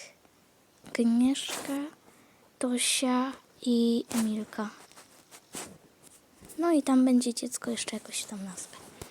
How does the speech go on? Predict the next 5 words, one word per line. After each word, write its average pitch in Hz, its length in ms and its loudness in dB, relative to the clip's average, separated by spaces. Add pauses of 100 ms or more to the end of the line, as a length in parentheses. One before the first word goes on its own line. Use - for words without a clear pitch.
(600)
Tomek, 247 560 6 (1040)
no 269 160 8
co - 340 6
mnie 320 280 12
budzisz? 233 1300 2